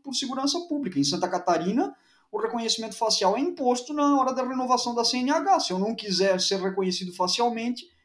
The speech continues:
eu tenho que não ter C N H ou não renovar a minha. Eu não autorizei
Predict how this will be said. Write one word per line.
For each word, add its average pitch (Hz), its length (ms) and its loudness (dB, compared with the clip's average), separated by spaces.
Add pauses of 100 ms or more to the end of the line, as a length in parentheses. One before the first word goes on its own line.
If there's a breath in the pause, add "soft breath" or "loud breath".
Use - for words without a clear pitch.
eu 269 140 -6
tenho 254 200 -2
que 240 120 -2
não 233 200 0
ter 226 220 0
C 226 180 0
N 220 120 -6
H 208 260 2
ou 226 140 2
não 233 140 -2
renovar 233 480 2
a 311 80 2
minha. 302 360 2 (760)
Eu 151 140 8
não 196 80 6
autorizei 233 880 2